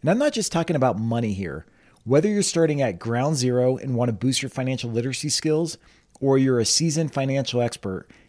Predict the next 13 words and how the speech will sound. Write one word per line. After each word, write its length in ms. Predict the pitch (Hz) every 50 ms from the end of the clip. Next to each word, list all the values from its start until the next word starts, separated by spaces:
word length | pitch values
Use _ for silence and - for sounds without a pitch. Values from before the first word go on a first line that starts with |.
| _ _ -
this 180 | 120 139 139
podcast 600 | - - 135 139 139 135 - - 127 127 123 - -
will 80 | 113
give 160 | 107 117 110 110
you 120 | 110 104
what 340 | 98 98 101 117 135 151 123
you 140 | 175 175 156
need 380 | 139 110 101 98 101 101 95 -
to 80 | - 107
make 180 | 113 107 - -
sound 380 | - - 131 127 131 135 -
financial 360 | 135 127 127 131 131 - 147
decisions 600 | 135 147 135 - 120 110 92 98 107 107 98 -